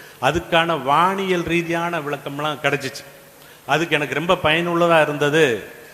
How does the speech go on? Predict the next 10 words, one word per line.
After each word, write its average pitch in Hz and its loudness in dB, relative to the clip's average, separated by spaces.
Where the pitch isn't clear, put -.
வேதாத்ரி 175 0
மகரிஷியோட 143 0
வாழ்க 160 2
வளமுடன் 143 -2
இயக்கத்துல 131 0
வந்து 143 2
அந்த 135 -2
தியானம் 156 2
சொல்லித் 147 0
தருவாங்க. 117 0